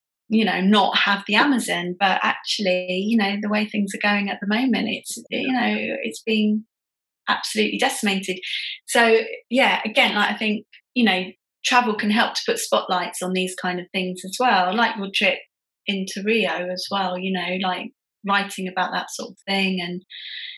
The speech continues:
just encouraging awareness, encouraging people to get involved and protest or donate or, you know,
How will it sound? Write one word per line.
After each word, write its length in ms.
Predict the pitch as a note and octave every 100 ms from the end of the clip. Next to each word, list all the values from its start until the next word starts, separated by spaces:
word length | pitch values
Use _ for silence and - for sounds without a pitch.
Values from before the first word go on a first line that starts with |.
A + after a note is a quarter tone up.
| -
just 200 | A3+ G#3+
encouraging 800 | G#3+ G#3 A3 G#3+ G#3 G#3+ G3+ G3
awareness, 440 | G3 G#3+ G#3+ G#3 G#3
encouraging 460 | G3+ G#3+ G#3 G3+
people 300 | F#3+ G3+ -
to 120 | F#3+ -
get 160 | F#3+
involved 640 | G3+ G3 G3+ G3 G3 F#3 - -
and 440 | F#3 F3+ F3+ F3+ - _ _ - - _ -
protest 960 | - A#3+ A3+ - A3+ A3 A3 G#3+ - -
or 120 | F#3
donate 720 | F#3 F#3 F#3+ G#3+ G#3 G#3 - - - -
or, 520 | F#3 F3 E3+ F3 - - _ -
you 120 | C#4
know, 240 | F3+ -